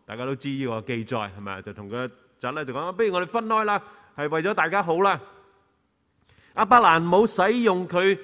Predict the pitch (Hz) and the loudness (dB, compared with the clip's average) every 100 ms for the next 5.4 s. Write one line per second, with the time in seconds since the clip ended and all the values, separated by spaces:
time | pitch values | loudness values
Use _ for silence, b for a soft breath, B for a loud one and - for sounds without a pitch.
0 | B B B B 165 165 240 190 196 175 | B B B B 0 2 2 2 2 4
1 | 170 - 120 123 143 120 - - - 180 | 0 -2 -6 -2 -2 -4 -10 -8 -2 0
2 | 175 180 208 202 185 - _ - 143 151 | 0 0 0 0 -2 -12 _ -10 -4 -2
3 | 170 127 139 160 - _ _ _ _ _ | -2 -2 -4 -6 -12 _ _ _ _ _
4 | _ - 131 143 - - 131 120 151 127 | _ -10 -10 -12 -20 -6 -4 -4 -4 -4
5 | 107 98 120 110 | -6 -10 -8 -10